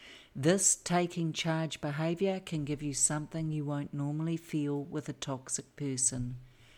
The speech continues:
Power. A friend of mine calls it a management issue.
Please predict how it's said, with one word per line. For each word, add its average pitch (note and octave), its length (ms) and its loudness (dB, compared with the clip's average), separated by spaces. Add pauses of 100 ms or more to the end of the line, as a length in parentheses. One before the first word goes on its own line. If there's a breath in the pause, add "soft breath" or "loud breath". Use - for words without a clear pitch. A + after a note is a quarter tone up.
(400 loud breath)
Power. C3 520 -4 (1900 loud breath)
A D3+ 80 -4
friend E3 260 2
of C#3+ 120 -6
mine E3 300 2
calls D3+ 300 -2
it D3 100 0
a C#3+ 40 0
management D3 680 -4
issue. B2+ 500 -6